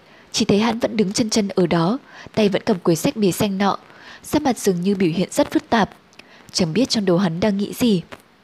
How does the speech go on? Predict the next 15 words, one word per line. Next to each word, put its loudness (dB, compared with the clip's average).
Pháp 0
tướng 2
khẽ -2
lắc -2
đầu 2
nói 0
với 0
đồng 0
bạn, 2
"Bây 2
giờ 2
sự -4
tình -2
đã 0
vậy, 0